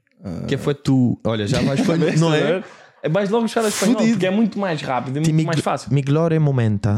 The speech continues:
Speaker 2: Ah, que foi?
Speaker 1: Ah, foi,
Speaker 2: É.
Speaker 1: foi, foi, não estou a ir buscar.
Speaker 2: Foda-, nem o qual. Não estás a buscar nenhuma, não finges,
Speaker 1: Qual?
Speaker 2: não estás a
Speaker 1: Não, qual, qual existe, acho que é qual.
Speaker 2: Ah, é qual?
Speaker 1: Acho
Speaker 2: Qual?
Speaker 1: que sim.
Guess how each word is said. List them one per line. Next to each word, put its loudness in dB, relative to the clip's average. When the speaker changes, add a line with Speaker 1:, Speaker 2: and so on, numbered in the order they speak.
Speaker 2:
Ah, 0
que -2
foi? 0
Speaker 1:
Ah, -4
foi, -4
Speaker 2:
É. -4
Speaker 1:
foi, -2
foi, -2
não -4
estou -2
a 0
ir -2
buscar. -8
Speaker 2:
Foda-, -16
nem -2
o -4
qual. -4
Não 0
estás 0
a 0
buscar -4
nenhuma, 0
não -2
finges, -2
Speaker 1:
Qual? 0
Speaker 2:
não -2
estás -2
a -2
Speaker 1:
Não, 0
qual, -2
qual -2
existe, -2
acho -8
que -4
é -4
qual. -8
Speaker 2:
Ah, -2
é -2
qual? -2
Speaker 1:
Acho -20
Speaker 2:
Qual? 0
Speaker 1:
que 0
sim. -8